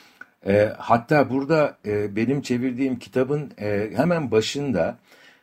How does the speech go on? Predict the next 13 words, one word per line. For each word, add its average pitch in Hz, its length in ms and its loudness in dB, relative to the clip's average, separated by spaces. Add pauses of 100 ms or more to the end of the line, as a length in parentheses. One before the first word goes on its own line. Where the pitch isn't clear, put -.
(120)
e, 98 100 4
yaptıkları 110 680 4
bir 98 180 -2
alıntı 107 400 0
var. - 440 -8 (200)
E, 80 260 -4 (240)
Pierre 85 280 2
Dardot 87 320 -6
ile 78 140 -10
Christian 85 520 -8
Laval'in. 127 480 -2 (480)
Belki, 160 500 4
e, 120 240 4